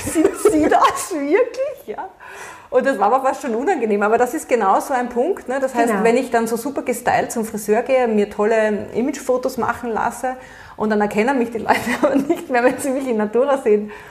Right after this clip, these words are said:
Speaker 1: dann, dann ist das genau so ein Aspekt, glaub ich, den du vorher angesprochen hast, wenn du gemacht wirst, dass du's nicht halten kannst selber,
Speaker 2: Nein,
Speaker 1: ne?
Speaker 2: nein, gar nicht. Äh, das trägt leider nichts zu der Sicherheit bei, die man sich wünscht.
Speaker 1: Mhm.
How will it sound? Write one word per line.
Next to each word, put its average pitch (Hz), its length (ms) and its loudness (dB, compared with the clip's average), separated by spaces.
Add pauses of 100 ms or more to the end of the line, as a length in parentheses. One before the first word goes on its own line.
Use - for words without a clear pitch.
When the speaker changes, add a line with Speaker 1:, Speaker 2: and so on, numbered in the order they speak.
(360)
Speaker 1:
dann, 208 220 -2
dann 220 120 2
ist 226 140 0
das 262 100 -8
genau 220 220 0
so 233 80 -2
ein 226 80 2
Aspekt, 220 360 0
glaub 214 160 2
ich, 233 80 0
den 220 140 2
du 214 80 0
vorher 214 240 0
angesprochen 202 560 -6
hast, 202 300 -6 (840)
wenn 180 200 -2
du 208 100 0
gemacht 190 520 0
wirst, 220 520 2 (960)
dass 208 160 0
du's 220 180 -2
nicht 214 180 0
halten 180 240 0
kannst 165 320 -4
selber, - 180 -4
Speaker 2:
Nein, 254 180 4
Speaker 1:
ne? 214 120 2 (200)
Speaker 2:
nein, 226 340 0
gar 226 160 -2
nicht. 202 300 -2 (380)
Äh, 226 280 0
das - 280 -6
trägt 240 380 0
leider 226 240 4
nichts 262 300 -2
zu - 120 -6
der 226 120 6
Sicherheit 214 640 0
bei, 233 260 4
die 233 140 0
man 220 160 0
sich - 300 -6
wünscht. 208 420 2
Speaker 1:
Mhm. 190 40 -12